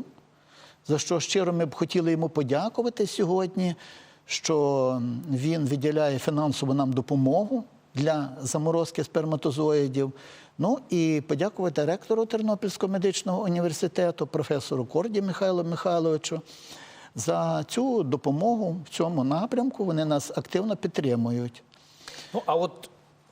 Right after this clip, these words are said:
Speaker 2: ще цікаво, ідея самої цієї програми заморозки біоматеріалу, ну, е,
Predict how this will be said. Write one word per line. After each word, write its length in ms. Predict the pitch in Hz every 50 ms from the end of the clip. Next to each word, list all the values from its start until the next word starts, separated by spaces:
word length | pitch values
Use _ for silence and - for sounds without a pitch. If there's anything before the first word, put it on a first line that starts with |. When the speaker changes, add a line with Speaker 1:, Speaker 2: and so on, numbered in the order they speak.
| - _ _ _
Speaker 2:
ще 240 | - - - 202 175
цікаво, 420 | - 180 - - 113 101 95 95 - -
ідея 440 | - 170 170 170 226 165 117 104 98
самої 420 | - - 120 120 117 107 98 95
цієї 340 | 95 - - 107 104 101 95
програми 480 | - 113 117 110 127 117 101 95 98 95
заморозки 840 | - 120 117 127 131 135 143 135 123 - - - 120 110 104 95 - 110
біоматеріалу, 920 | 113 139 139 131 123 120 123 117 120 143 131 123 120 117 92 82 78 78 - - - - - - - - _ _ -
ну, 220 | 131 135 135 120 107 - 113
е, 600 | 113 113 107 107 110 110 107 110 107 107 104